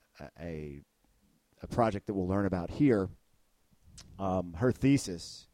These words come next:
is titled "Collective Crossroads: a New Work Devised at Iman State Prison." Um,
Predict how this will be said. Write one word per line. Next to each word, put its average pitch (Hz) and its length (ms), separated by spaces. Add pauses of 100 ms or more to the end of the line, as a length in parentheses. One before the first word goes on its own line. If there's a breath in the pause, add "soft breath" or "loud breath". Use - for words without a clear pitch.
is - 80
titled 90 440 (800 soft breath)
"Collective 117 420
Crossroads: 92 680
a 82 120
New 113 540
Work 101 460
Devised 87 800 (480)
at 92 160 (160)
Iman 95 340
State 82 360 (100)
Prison." 127 260 (1300 soft breath)
Um, 82 560